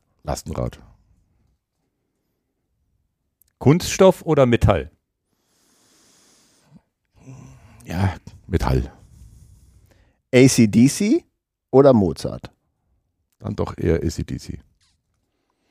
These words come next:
Speaker 1: Wobei
Speaker 3: Ja.
Speaker 1: ich Mozart auch okay finde. Das kommt natürlich auch immer so ein bisschen drauf an, das ist schon klar.
Speaker 3: Mhm. Also
Speaker 1: Okay.
Speaker 3: A C D C oder
Speaker 1: Ja.
Speaker 3: Mozart, dann eher doch ein bisschen mehr A C D C?
Speaker 1: Ja, ja,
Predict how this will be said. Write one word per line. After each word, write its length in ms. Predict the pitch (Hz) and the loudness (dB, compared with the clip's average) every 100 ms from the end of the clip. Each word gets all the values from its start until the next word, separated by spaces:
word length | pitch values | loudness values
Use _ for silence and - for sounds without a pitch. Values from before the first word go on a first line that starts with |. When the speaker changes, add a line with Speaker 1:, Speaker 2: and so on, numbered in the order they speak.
| _ _ _ _ - - | _ _ _ _ -20 -10
Speaker 1:
Wobei 200 | 78 82 | -2 0
Speaker 3:
Ja. 60 | 101 | 0
Speaker 1:
ich 40 | |
Mozart 320 | 101 127 113 | 0 -2 -2
auch 220 | 101 143 | -2 -6
okay 280 | - - 101 | -10 -4 -4
finde. 200 | 90 90 | -2 -6
Das 160 | 87 - | -8 -14
kommt 180 | - - | -14 -12
natürlich 280 | - 101 | -10 -8
auch 80 | - | -8
immer 140 | 101 98 | -8 -6
so 80 | 101 | -8
ein 40 | |
bisschen 200 | 104 104 | -10 -10
drauf 180 | 85 85 | -10 -6
an, 160 | 110 | -6
das 80 | 110 | -8
ist 80 | - | -12
schon 120 | - | -12
klar. 240 | - - - - - - - - - | -8 -8 -10 -14 -20 -20 -20 -20 -2
Speaker 3:
Mhm. 300 | 160 165 220 - _ _ _ | 4 4 4 -2 _ _ _
Also 200 | - 123 | 0 2
Speaker 1:
Okay. 140 | 127 127 | 4 4
Speaker 3:
A 40 | |
C 140 | 123 131 | 4 2
D 160 | 113 | 2
C 140 | 104 139 | 2 2
oder 180 | 117 | 4
Speaker 1:
Ja. 60 | 117 | 4
Speaker 3:
Mozart, 420 | 127 139 240 247 | 2 2 -2 0
dann 120 | 175 | 0
eher 180 | 160 139 | 2 2
doch 320 | 139 - 170 98 | 4 2 0 2
ein 60 | |
bisschen 280 | 170 165 160 | 2 2 4
mehr 180 | 151 139 | 4 4
A 60 | 147 | 2
C 120 | - | 0
D 120 | 143 | 0
C? 60 | 185 | 0
Speaker 1:
Ja, 60 | |
ja, 80 | 175 | -2